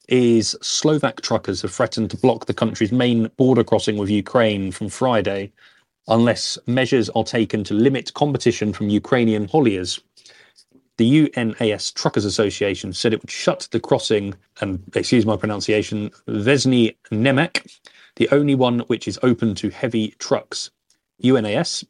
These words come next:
is awaiting a response to the, the threat from the Slovak Transport Ministry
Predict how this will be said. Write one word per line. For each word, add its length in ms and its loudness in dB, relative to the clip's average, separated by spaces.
is 140 0
awaiting 340 0
a 20 -4
response 440 -4
to 80 -4
the, 120 -6
the 80 -8
threat 260 0
from 140 -4
the 40 -2
Slovak 380 2
Transport 400 -2
Ministry 540 0